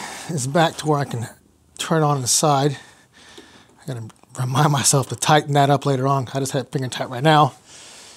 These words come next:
I also went through and adjusted these guys. Actually, I adjusted them when it was out. I should have adjusted them to show you guys, but you want these quarters right here not to have any slack from the cam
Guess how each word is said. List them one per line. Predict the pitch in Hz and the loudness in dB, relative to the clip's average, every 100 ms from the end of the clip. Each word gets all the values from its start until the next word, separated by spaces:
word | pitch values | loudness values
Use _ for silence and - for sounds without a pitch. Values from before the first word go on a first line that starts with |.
| - _ _ _ _ - | -20 _ _ _ _ -2
I | |
also | 160 170 - 190 | 4 6 8 8
went | 190 180 | 6 8
through | 196 196 | 10 10
and | 190 175 | 10 4
adjusted | 160 135 175 156 | 4 4 6 6
these | 147 165 | 6 6
guys. | 165 151 151 | 8 8 8
Actually, | 175 196 - | 6 4 6
I | 170 | 6
adjusted | 151 214 - 190 | 8 4 6 4
them | 147 123 - - | 2 -2 -14 -4
when | 151 | -2
it | 160 | -2
was | 117 - | -6 -2
out. | 143 147 147 | 2 2 0
I | 135 | -10
should | - 160 | -2 0
have | 139 | 0
adjusted | 113 143 - 135 | 0 -2 0 -2
them | 123 110 _ - - - - | -2 -6 _ -12 -12 -12 -20
to | - | -10
show | - | 0
you | 151 | 2
guys, | 143 143 139 | 4 2 2
but | 127 139 - - - - _ | 0 -2 -2 -20 -20 -20 _
you | 165 | 2
want | 202 175 160 | 4 6 6
these | 175 - | 4 2
quarters | - 160 165 | 4 6 6
right | 165 160 | 4 4
here | 156 160 160 - _ _ _ | 4 4 2 -6 _ _ _
not | 156 151 | -4 -2
to | |
have | 139 139 - | -2 -2 0
any | 180 180 | 2 2
slack | - 180 160 156 | 4 4 4 2
from | - 135 | -6 -8
the | |
cam | 127 - 170 175 175 | -8 -6 -2 0 -2